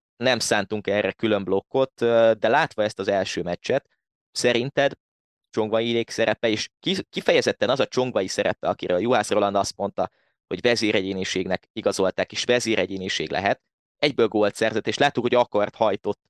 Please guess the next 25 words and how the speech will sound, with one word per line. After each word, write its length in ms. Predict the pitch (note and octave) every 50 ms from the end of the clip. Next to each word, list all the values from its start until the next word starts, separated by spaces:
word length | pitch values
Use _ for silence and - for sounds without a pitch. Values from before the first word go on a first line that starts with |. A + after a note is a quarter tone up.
| _ _ _ _ _ _ _ _ _ _ _
ő 180 | A2+ A2+ A2+
változtathat 680 | G2+ G2 F2 F#2 - - - - - F3+ - G3 - -
a, 340 | F#3 F3+ F3 F3+ F3+ - -
a 80 | -
Vidinek 360 | B2 C3+ C3+ - D3+ E3 -
a 60 | - F3
játékán? 520 | G3+ G3+ G3+ - F#3+ A#2+ - F#2+ G2+ G#2
Mert 280 | A2 A2 A2+ - - _
egy 180 | _ B2 A2 G2+
meccs 220 | A2+ A2+ - -
alapján 380 | C3 B2 C3 B2 - C3 B2 A#2+
nyilván 240 | C3+ C#3+ C3+ A2 G2+
nem 100 | F#2 F#2
lehet 160 | G2 F#2+ -
sokat 260 | - - - F#2+ -
leszűrni, 460 | - G2+ A#2+ - - E3 D#3+ D#3 D#3+
de 100 | D3+ D3
azért 420 | C#3+ D3 - D#3 D3 - - _ _ _ _ _ _ _
valami 260 | D3 E3+ A#2 A2 G#2
pluszt 280 | - - A2+ - -
hozott 320 | - G#2 - - D#2 - - _
ebbe 220 | - - C#2+ - C2+
a 60 | -
csapatba 400 | - - F2 - C2 C#2 C#2+ -
talán. 360 | - - D2+ D#2 D2+ - -